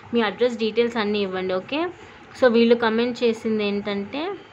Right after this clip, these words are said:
"హాయ్ అక్క, మీ explanation సూపర్గా ఉంటుంది.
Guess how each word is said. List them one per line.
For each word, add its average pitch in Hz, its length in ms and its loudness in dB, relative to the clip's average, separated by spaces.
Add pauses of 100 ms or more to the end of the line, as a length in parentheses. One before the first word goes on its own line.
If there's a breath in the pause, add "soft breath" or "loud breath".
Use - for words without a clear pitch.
(1040 loud breath)
"హాయ్ 254 160 4
అక్క, 240 180 2
మీ 262 180 4
explanation 233 720 0
సూపర్గా 226 500 0
ఉంటుంది. 214 680 -2